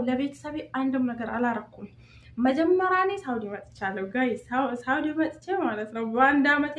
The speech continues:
ጠግር ነው አስገብተውኛል። እ-፣ እውነት ሰው ሀገር ስንኖር መቼ እንደምንገባ ምን እንደምንፈጠር ምን እንደ-፣ አናቅም። ያንን ስለማናቅ የሰራንበት ብር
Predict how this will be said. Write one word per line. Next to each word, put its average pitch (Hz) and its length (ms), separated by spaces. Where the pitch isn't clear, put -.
ጠግር 269 380
ነው 220 140
አስገብተውኛል። 196 960
እ-፣ 214 160
እውነት 302 380
ሰው 262 180
ሀገር 285 240
ስንኖር 330 340
መቼ 214 240
እንደምንገባ 294 760
ምን 262 200
እንደምንፈጠር 285 840
ምን 262 180
እንደ-፣ 277 200
አናቅም። 226 560
ያንን 381 580
ስለማናቅ 339 760
የሰራንበት 277 840
ብር 277 200